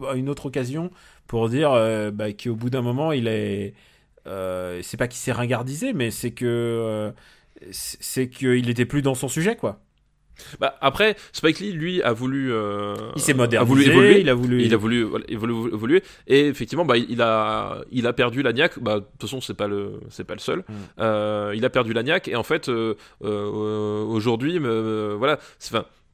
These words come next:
Speaker 2: Spike Lee, c'est la, la tristesse, c'est, c'est le mec qui fait le remake de Old Boy, quoi.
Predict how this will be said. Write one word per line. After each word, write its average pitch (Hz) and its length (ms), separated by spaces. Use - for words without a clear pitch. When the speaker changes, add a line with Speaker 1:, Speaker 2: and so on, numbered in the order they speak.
Speaker 2:
Spike 131 300
Lee, 175 140
c'est 113 180
la, 110 1000
la 110 120
tristesse, 165 400
c'est, 110 160
c'est - 140
le 110 60
mec 139 160
qui 120 120
fait 117 100
le 113 60
remake 113 260
de 104 60
Old 135 160
Boy, 170 160
quoi. 101 180